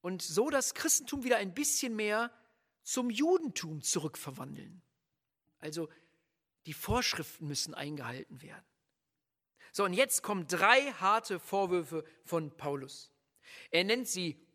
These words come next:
Hunde, weil er damit den Fresstrieb meint von den Hunden. Hunde denken mit ihrem Bauch.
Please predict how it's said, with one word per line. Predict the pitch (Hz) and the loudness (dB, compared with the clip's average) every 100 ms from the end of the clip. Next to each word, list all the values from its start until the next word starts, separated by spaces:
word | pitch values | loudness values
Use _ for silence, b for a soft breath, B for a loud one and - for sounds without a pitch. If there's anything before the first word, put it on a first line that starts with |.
| _ | _
Hunde, | 254 262 214 135 - _ _ _ _ _ _ _ _ B B | 4 4 2 -2 -6 _ _ _ _ _ _ _ _ B B
weil | 165 226 262 | 4 4 4
er | 214 214 B B | 4 2 B B
damit | 185 202 202 | 2 2 0
den | 175 160 - | -2 -2 -12
Fresstrieb | - - 233 262 - - - 165 - - - | -12 0 4 6 4 2 -4 -4 -4 -8 -6
meint | 151 156 147 143 123 | -2 0 0 -2 -10
von | - 143 | -8 -8
den | 139 127 | -6 -6
Hunden. | 143 135 143 117 _ _ _ _ _ - | -8 -10 -14 -20 _ _ _ _ _ 0
Hunde | 262 262 214 - - _ - | 2 6 4 4 -12 _ 0
denken | 202 208 185 | 0 0 -8
mit | 175 | -4
ihrem | 156 151 | -4 2
Bauch. | 185 165 - - | 4 4 2 -18